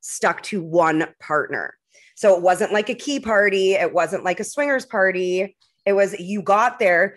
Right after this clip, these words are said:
So again, referring back to the Tinder, you pick one person, you go out on a date, you spend the whole time with them. But it was a safe environment for them to show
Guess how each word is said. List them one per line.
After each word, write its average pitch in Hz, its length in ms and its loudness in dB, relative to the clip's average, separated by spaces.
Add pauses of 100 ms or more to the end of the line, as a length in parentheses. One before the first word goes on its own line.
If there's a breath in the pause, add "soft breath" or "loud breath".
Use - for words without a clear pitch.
(120)
So 277 140 0
again, 214 420 0 (120)
referring 175 380 -2
back 185 200 0
to 208 80 -6
the 190 80 -6
Tinder, 226 340 -4
you 160 140 -8
pick 214 240 -6
one 226 180 0
person, 233 480 -4
you 165 80 -6
go 147 160 0
out 165 80 0
on 185 100 -4
a 190 140 -6
date, 214 260 -2
you 175 60 -10
spend 165 260 -6
the 160 60 -6
whole 208 140 -6
time 190 300 -4
with 190 160 -10
them. 196 340 -2 (500 soft breath)
But 247 100 2
it 269 60 2
was 240 120 0
a 254 60 0
safe 285 300 -4
environment 214 640 0
for 208 100 -8
them 196 240 0 (120)
to 190 300 0 (1400)
show 214 720 4